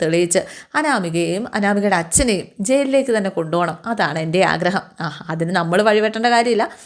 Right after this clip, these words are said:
വഴി വ-, വെട്ടി നല്ല പച്ച പരവതാനി വിരിച്ച് കാത്തിരിപ്പുണ്ട്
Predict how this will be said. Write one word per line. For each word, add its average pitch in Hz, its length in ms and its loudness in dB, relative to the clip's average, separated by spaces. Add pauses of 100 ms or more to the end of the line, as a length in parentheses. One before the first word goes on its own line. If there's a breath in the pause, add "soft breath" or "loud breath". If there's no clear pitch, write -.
(440 loud breath)
വഴി 180 280 2
വ-, 180 340 -2
വെട്ടി 170 320 0
നല്ല 180 200 -2
പച്ച 180 380 -6 (160)
പരവതാനി 185 480 2
വിരിച്ച് 190 320 0 (400 loud breath)
കാത്തിരിപ്പുണ്ട് 190 840 -2